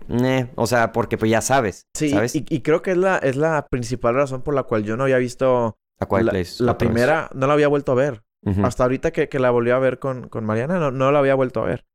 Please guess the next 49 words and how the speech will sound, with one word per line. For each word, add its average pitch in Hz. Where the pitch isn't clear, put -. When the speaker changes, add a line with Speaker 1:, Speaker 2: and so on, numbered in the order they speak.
Speaker 2:
Y, 127
y 135
no 127
me 151
había 160
puesto 156
a 160
pensar 127
y 156
probablemente... 135
y 120
que, -
y 120
pues -
sí, 196
la 131
razón 123
por 175
la 151
que 135
no 131
me 147
ha 147
llamado 135
la 135
atención 120
volverla 123
a -
ver 120
es 120
porque 117
Speaker 1:
Ujú. 101
Speaker 2:
si 131
ya 135
sabes 147
qué 147
va 147
a 143
pasar, 139
se -
pierde 131
mucho 139
de, 131
de 120
la 113
intensidad 113
y 123
mucho 120
de... 110